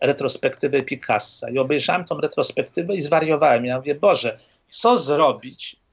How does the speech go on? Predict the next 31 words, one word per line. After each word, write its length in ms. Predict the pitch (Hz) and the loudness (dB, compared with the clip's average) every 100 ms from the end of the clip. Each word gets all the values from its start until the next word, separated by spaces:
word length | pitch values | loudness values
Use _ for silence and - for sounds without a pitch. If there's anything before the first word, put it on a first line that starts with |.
| - | -14
żeby 420 | 147 147 160 - - | -10 -8 -8 -12 0
tego 360 | 175 175 180 | 0 0 -4
Picasso 760 | 175 - 127 156 156 - - 160 | -6 -12 -4 -2 -2 -4 -8 -6
po 180 | - 135 | -4 -2
prostu 420 | 131 139 - 131 | -2 -2 -4 -8
przywrócić, 1000 | - 147 123 127 110 - - - - - - | -2 0 2 0 0 -6 -10 -12 -12 -14 -4
żeby 240 | 135 147 | -2 -2
mógł 240 | 160 180 180 | -2 -2 0
go 100 | 180 | 0
sfotografować?" 800 | - 147 156 143 139 123 110 - | 0 0 0 0 0 0 -2 -6
No, 80 | 127 | -10
mówię: 140 | 131 | -6
"No, 120 | 143 | -4
nie 240 | 170 190 143 | 0 0 2
da 140 | 107 | 0
się, 180 | - 110 | -4 -8
w 100 | 127 | -4
grobie 360 | 139 139 110 107 | 2 2 2 -8
jest". 560 | - - - - _ _ _ | -16 -18 -18 -20 _ _ _
No 80 | 135 | -4
to 140 | - | -2
pomyślałem 560 | 170 185 180 202 214 190 | 0 0 0 2 0 0
sobie, 340 | - 175 170 | -2 -2 -2
zebrałem 540 | - 190 - 214 202 165 | 0 2 4 4 0 -2
wszystkie 540 | - 220 - - 175 | -2 -4 -4 -4 -2
osoby, 460 | 160 - 175 175 180 | 0 2 2 2 -6
które 420 | - 156 156 151 | -2 0 2 2
były 260 | 151 156 | 2 0
wkoło 340 | - - 139 135 | -2 2 4 4
niego, 340 | 117 104 - - _ | 2 -4 -8 -20 _
czyli 520 | - 139 135 139 139 | -4 -2 0 0 -2